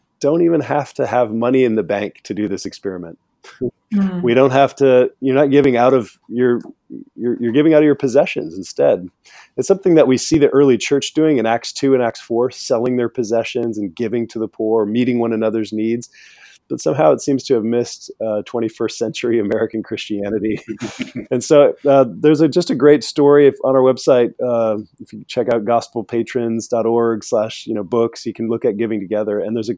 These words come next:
Speaker 1: great story of a guy who did this in one of the beta groups.
Speaker 2: Mm-hmm.
Speaker 1: And I didn't tell people what to sell. I just said, you know, "Imagine if Jesus came to you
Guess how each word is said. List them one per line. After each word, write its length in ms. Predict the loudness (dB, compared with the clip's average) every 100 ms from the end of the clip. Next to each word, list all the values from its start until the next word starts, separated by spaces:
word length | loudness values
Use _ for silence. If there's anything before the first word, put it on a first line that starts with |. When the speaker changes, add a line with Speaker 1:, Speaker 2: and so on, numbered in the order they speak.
| _
Speaker 1:
great 400 | -6 0 2 0
story 440 | -2 -4 0 2 2
of 100 | 0
a 40 |
guy 220 | 0 2
who 100 | 0 -2
did 300 | 0 0 0
this 260 | -4 -4
in 120 | -2
one 140 | -2 0
of 60 | -2
the 40 |
beta 280 | -2 -2 -2
groups. 480 | -4 -8 -8 -14 -20 _ _ -8
Speaker 2:
Mm-hmm. 240 | -6 -8 -2
Speaker 1:
And 320 | 4 6 4 2
I 140 | 4
didn't 220 | 6 6 4
tell 200 | 2 2
people 340 | 2 0 2
what 160 | 0 -2
to 100 | -6
sell. 360 | -4 0 2 0
I 40 |
just 240 | -2 -6
said, 240 | -4 -4 -6 _ _
you 120 | -4 0
know, 60 | 2
"Imagine 340 | 2 2 2
if 80 | 0
Jesus 340 | 0 0 -2
came 240 | -4 -4 -2
to 60 |
you 400 | 0 2 2 0